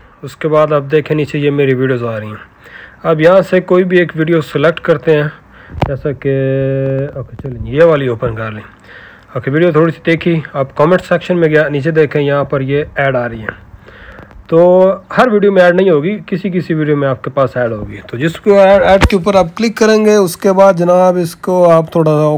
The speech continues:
खोलें, थोड़ा शोर लगाएं, टाइम स्पेंड करें। तो जो कोई भी इसके पीछे एडवर्टाइज़र है उसको लगेगा कि भाई मेरी ऐड लोग देख रहे हैं, तो फिर उसके ज़रिए आपको कुछ टू वन टू आना शुरू हो जाएंगे।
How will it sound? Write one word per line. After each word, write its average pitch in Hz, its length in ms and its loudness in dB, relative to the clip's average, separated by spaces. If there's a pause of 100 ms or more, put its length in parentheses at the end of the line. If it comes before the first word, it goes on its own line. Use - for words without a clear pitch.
खोलें, 180 460 0 (540)
थोड़ा 160 200 4
शोर 165 300 2
लगाएं, 180 340 4
टाइम 170 220 2
स्पेंड 185 320 0
करें। 175 300 2 (680)
तो 170 380 2 (100)
जो 165 200 4
कोई 185 200 2
भी 180 160 0
इसके 170 240 -2
पीछे 165 300 0
एडवर्टाइज़र 151 1300 2
है 147 120 4 (160)
उसको 165 260 -6
लगेगा 170 340 2
कि 165 160 0
भाई 151 220 2
मेरी 147 280 0
ऐड 147 180 2
लोग 139 240 -2
देख 147 240 -2
रहे 190 140 -2
हैं, 165 140 0 (680)
तो 170 80 -2
फिर 165 200 2
उसके 160 260 0
ज़रिए 156 260 2
आपको 147 260 0
कुछ 143 240 -2
टू 156 80 0
वन 143 100 2
टू 143 200 -2
आना 139 160 0
शुरू 135 220 -2
हो 131 100 -2
जाएंगे। 113 320 -6